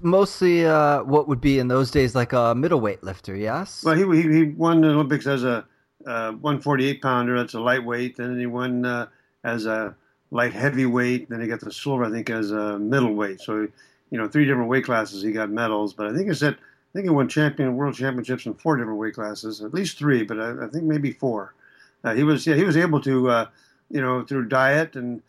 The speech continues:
Speaker 2: <clears throat> exercise, he was able to control his body weight. And, you know, he went to go up to, I don't know if he ever got it all the way to two hundred pounds, but he got up to at least a hundred ninety pounds, you know, about eighty, uh,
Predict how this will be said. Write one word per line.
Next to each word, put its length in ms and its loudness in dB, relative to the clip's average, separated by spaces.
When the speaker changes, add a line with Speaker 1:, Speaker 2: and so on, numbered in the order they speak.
Speaker 2:
<clears throat> 60 -2
exercise, 880 4
he 60 -6
was 140 -4
able 220 -8
to 60 -10
control 400 -8
his 100 -10
body 300 0
weight. 340 -8
And, 160 -10
you 100 -10
know, 140 -4
he 100 -4
went 220 -6
to 60 -6
go 120 -8
up 140 -6
to, 180 -4
I 40 -16
don't 80 -4
know 60 -2
if 60 -6
he 60 0
ever 100 -2
got 200 0
it 140 -6
all 140 -2
the 60 0
way 100 2
to 60 -2
two 140 -8
hundred 220 -2
pounds, 320 2
but 100 -10
he 60 -6
got 60 -4
up 100 -12
to 60 -8
at 40 -6
least 220 -6
a 40 -8
hundred 240 -2
ninety 320 2
pounds, 480 -6
you 60 -8
know, 220 -6
about 260 -8
eighty, 320 0
uh, 300 -4